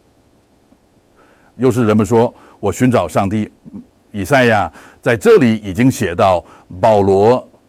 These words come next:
在罗马书第九章，呃，三十节引用了这一点。“我被那些本来不寻找我的人找到。”所以这与工作无关，这是如此微妙。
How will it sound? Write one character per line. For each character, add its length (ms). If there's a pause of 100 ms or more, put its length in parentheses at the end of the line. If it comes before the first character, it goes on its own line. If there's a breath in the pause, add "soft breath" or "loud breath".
(280)
在 220
罗 200
马 180
书 300 (220 soft breath)
第 140
九 320
章， 340 (340 soft breath)
呃， 120
三 220
十 180
节 320 (480)
引 300
用 240
了 100
这 140
一 80
点。 260 (1500 soft breath)
“我 180
被 180
那 140
些 320 (340)
本 240
来 180
不 140
寻 300
找 160
我 160
的 100
人 240
找 240
到。” 280 (260 loud breath)
所 160
以 60
这 200
与 140
工 180
作 160
无 160
关， 300 (240 loud breath)
这 100
是 140
如 260
此 140
微 180
妙。 320